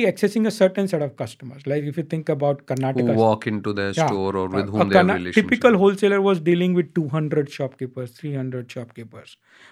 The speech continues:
Speaker 1: But if you look at Bangalore itself, Bangalore itself will have close to maybe ten thousand shops of mobile and mobile accessories. If you add Mysore, Hassan, Tumkur, which all come to Bangalore,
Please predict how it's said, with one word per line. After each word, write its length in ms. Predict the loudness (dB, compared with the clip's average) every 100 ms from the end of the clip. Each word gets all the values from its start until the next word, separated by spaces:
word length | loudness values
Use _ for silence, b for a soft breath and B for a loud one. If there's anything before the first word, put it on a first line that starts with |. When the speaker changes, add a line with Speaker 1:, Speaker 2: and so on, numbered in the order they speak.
| -4
Speaker 1:
But 120 | 0
if 140 | 2
you 80 | 2
look 180 | 0 2
at 180 | 2 2 -8 b b b _
Bangalore 600 | -16 -2 0 2 4 4
itself, 420 | 2 -2 -4 -4 -4
Bangalore 340 | -6 -4 -2 -2
itself 420 | -2 -4 -4 -4
will 120 | -2
have 200 | -2 -4
close 320 | -2 -2 -2
to 120 | -4 -6
maybe 460 | -4 -4 -6 -10 b b b _
ten 200 | 0 2
thousand 400 | 2 0 0 -4
shops 340 | -4 -6 -6 -8
of 200 | -8 -8
mobile 360 | -6 -4 -4
and 120 | -6
mobile 340 | -6 -8 -8 -10
accessories. 680 | -12 -16 -20 -18 -20 -20 -20 b b -12
If 140 | -2
you 120 | 2
add 180 | 2 2
Mysore, 480 | -2 -4 -4 -4 -4
Hassan, 480 | -4 -10 -10 -12 -10
Tumkur, 380 | -10 -8 -8
which 160 | -8 -6
all 180 | -6 -6
come 180 | -10 -12
to 100 | -10
Bangalore, 480 | -8 -8 -10 -14